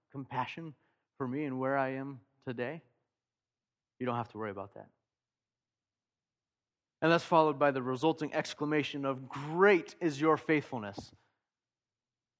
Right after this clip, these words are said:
And of course, everybody now is singing in your head the hymn, right? And that, and that, this is where it comes from. Okay? But, but what is, what is faithfulness? Okay? And faithfulness here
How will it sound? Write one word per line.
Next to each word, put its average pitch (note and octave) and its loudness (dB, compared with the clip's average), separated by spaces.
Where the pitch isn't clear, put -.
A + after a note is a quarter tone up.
And B2 -2
of A2 -6
course, A2+ -4
everybody G2+ -8
now G2+ -4
is F#2+ -10
singing G2+ -10
in G2 -10
your G2 -8
head A#2 0
the - -6
hymn, B2 -4
right? B2 -2
And C#3 0
that, D#3+ 2
and D#3 -4
that, D#3+ 2
this D#3 -4
is E3 -6
where F3 2
it F3 0
comes G3+ -2
from. G2+ -6
Okay? C3+ -6
But, E3 6
but D#3 2
what G3 6
is, A3+ 8
what F3+ 0
is G3+ 2
faithfulness? B2 -2
Okay? C#3+ 2
And C#3+ -2
faithfulness F#3+ 2
here F3+ -2